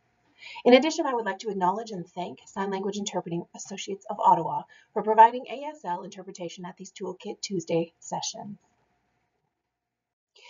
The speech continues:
So quickly, before I hand the screen over, I'd like to briefly introduce Innovation Guelph to you. While many of you on the call today are clients and mentors, partners and supporters,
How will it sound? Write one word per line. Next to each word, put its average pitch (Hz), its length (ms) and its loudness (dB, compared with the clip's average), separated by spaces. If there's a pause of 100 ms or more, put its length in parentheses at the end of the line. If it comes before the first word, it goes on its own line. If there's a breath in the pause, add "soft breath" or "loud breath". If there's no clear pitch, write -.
(160 loud breath)
So 320 140 2
quickly, 311 340 6
before 247 300 12
I 349 40 12
hand 277 300 0
the 220 80 -6
screen 226 380 -6
over, 175 340 -6 (100)
I'd 226 140 0
like 247 180 -6
to 277 60 -14
briefly 285 340 -12
introduce 208 360 -8
Innovation 196 420 -6
Guelph 180 280 -4
to 170 180 -10
you. 226 160 -10 (320 loud breath)
While 285 80 4
many 285 240 2
of 294 100 -10
you 240 240 0
on 202 140 0
the 214 80 -2
call 185 180 0
today 180 240 -2
are 170 80 -2
clients 175 480 -2
and 165 120 -8
mentors, 180 520 0
partners 190 380 0
and 185 100 -8
supporters, 180 600 -6